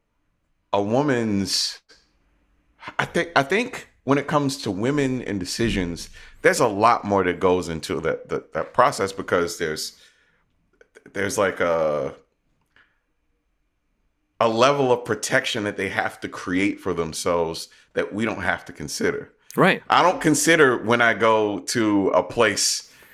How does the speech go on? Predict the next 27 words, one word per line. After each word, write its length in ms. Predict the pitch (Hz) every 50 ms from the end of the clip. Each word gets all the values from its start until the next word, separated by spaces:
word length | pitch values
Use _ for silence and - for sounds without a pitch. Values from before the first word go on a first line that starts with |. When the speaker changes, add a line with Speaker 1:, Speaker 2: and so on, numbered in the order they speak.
| - _ -
Speaker 1:
and, 480 | 98 101 98 95 92 90 87 - -
you 140 | 98 107 101
know, 260 | 92 87 85 82 80 71
that 140 | - 98 98
somebody's 380 | - 131 123 123 120 120 113 98
gonna 360 | 95 107 101 101 95 - - -
harass 560 | 92 101 98 98 107 113 107 104 - - -
me 180 | 113 107 104 98
or 80 | 98
something. 300 | 95 - 101 92 101 90 - - - - - _ -
These 200 | - 269 131 135
are 100 | 110 98 -
all 300 | - 113 117 123 135 131
things 360 | - - 123 120 117 110 98
that 200 | 104 101 - - - - _ _ _ _ _ _ -
women 260 | - 104 107 107 101
have 240 | 95 101 104 101 - -
to 60 | 95
consider, 560 | - 98 92 - - 135 131 104 - - - - _ -
like 200 | - 87 87 - - - _ - _ _ _ _ -
physical, 760 | 143 147 135 131 127 - 117 104 95 90 87 85 - - _ _ _ _ _ _ _ -
mental, 720 | 92 110 123 127 113 - - 110 95 95 87 82 82 - - _ _ _ _ _ _ _ _ _ -
all 160 | - 123 139
this 180 | 139 131 123 -
stuff 340 | - - - 117 107 - -
to 80 | 113
be 640 | - - 110 101 101 98 95 92 90 90 90 90 -